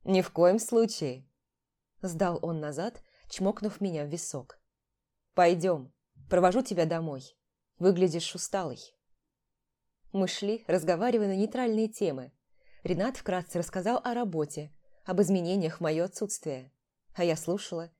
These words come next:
и зевала. Действительно сильно устала. Сегодняшний день меня неимоверно вымотал. К концу пути я буквально висела на руке Рената.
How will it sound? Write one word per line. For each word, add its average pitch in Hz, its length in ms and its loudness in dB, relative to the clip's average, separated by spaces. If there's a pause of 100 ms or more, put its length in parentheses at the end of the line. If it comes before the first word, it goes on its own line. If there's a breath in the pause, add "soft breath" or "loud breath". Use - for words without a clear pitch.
(120)
и 208 100 -2
зевала. 151 500 -4 (560)
Действительно 233 680 -2
сильно 165 340 -4
устала. 156 500 -10 (480)
Сегодняшний 180 580 0
день 202 220 2
меня 180 180 -2
неимоверно 175 720 0
вымотал. 147 460 -6 (680)
К - 40 -10
концу 196 260 0
пути 165 460 -6 (160 soft breath)
я 180 160 4
буквально 240 460 4
висела 226 520 2
на 170 120 -2
руке 165 260 -2
Рената. 151 500 -6